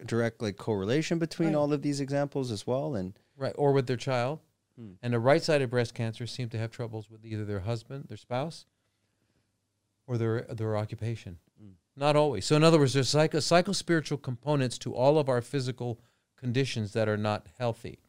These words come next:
Speaker 1: Are we be able to be objective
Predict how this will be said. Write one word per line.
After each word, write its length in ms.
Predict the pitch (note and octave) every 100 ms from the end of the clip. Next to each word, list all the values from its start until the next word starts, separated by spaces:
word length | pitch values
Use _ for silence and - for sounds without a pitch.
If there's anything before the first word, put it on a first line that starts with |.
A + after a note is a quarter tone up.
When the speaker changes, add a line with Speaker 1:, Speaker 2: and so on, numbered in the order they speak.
| _ C#3
Speaker 1:
Are 100 | C#3
we 320 | D3+ D3 G2
be 220 | C3 D#3+
able 160 | D#3+ D3
to 120 | C#3
be 280 | C3+ C3+ -
objective 840 | A2 G#2 A#2+ B2 - D#3+ E3